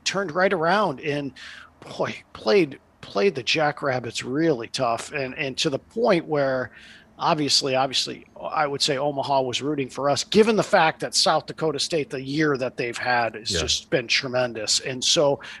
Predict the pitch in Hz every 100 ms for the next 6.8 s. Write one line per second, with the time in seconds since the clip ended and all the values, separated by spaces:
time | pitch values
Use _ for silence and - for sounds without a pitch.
0 | - 143 143 214 - 202 170 - 170 120
1 | - - - 170 - 185 151 - 180 156
2 | - - 139 131 131 123 - 156 156 165
3 | 143 151 151 135 120 135 139 143 131 127
4 | 127 135 135 143 120 123 127 123 - -
5 | - - 220 - 277 277 330 233 - 302
6 | 359 339 240 208 208 202 190